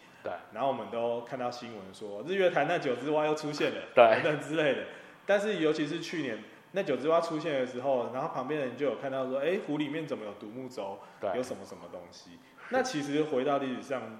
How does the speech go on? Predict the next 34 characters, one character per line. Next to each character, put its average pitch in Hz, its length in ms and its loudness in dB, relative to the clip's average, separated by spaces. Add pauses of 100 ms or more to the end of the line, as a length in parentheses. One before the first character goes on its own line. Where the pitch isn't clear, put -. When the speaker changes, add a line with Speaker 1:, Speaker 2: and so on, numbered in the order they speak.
Speaker 2:
去 - 140 -12
讨 - 160 -12
论， 113 200 -8
其 - 120 -14
实 147 60 -8
它 196 80 0
某 185 160 4
种 131 100 -2
程 123 180 -2
度 147 100 -2
就 139 120 -2
是， 127 260 -4 (420)
呃， 107 440 -6 (300)
当 156 180 -2
时 139 140 -12 (100)
日 143 60 -2
月 139 140 2
潭 117 160 -6 (120)
水 95 260 -14
力 127 140 -8
发 113 200 -2
电 117 200 -6
厂 95 160 -16 (160)
它 104 140 -12
在 110 180 -4
新 104 240 -12
设 120 160 -4
的 92 120 -10
时 95 140 -16
候， 98 140 -10
它 120 180 -8
必 127 140 -6
须 123 200 -4
让 127 120 -2